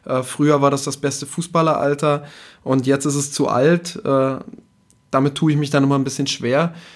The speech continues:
Ähm, grundsätzlich hast du natürlich recht, diese individuellen Fehler, die dürfen nicht passieren und, ähm, gerade gegen Düsseldorf war das natürlich teilweise Hanebüchen. Äh, aber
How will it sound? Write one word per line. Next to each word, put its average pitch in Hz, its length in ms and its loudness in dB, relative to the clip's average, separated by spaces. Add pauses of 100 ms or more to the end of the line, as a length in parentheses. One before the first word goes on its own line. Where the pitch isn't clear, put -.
(260)
Ähm, 131 520 -2 (640)
grundsätzlich 147 500 2
hast 139 180 0
du 170 60 0
natürlich 147 360 0
recht, 139 180 -2
diese 127 200 0
individuellen 135 480 0
Fehler, 135 280 2
die 127 120 -4
dürfen 135 300 0
nicht 143 160 -2
passieren 151 640 2
und, 135 580 0
ähm, 131 300 -2
gerade 127 280 0
gegen 131 200 -2
Düsseldorf 135 420 0
war 131 80 2
das 127 140 0
natürlich 127 400 -2
teilweise 127 460 0
Hanebüchen. 147 720 0 (600)
Äh, 135 40 -2
aber 131 1300 2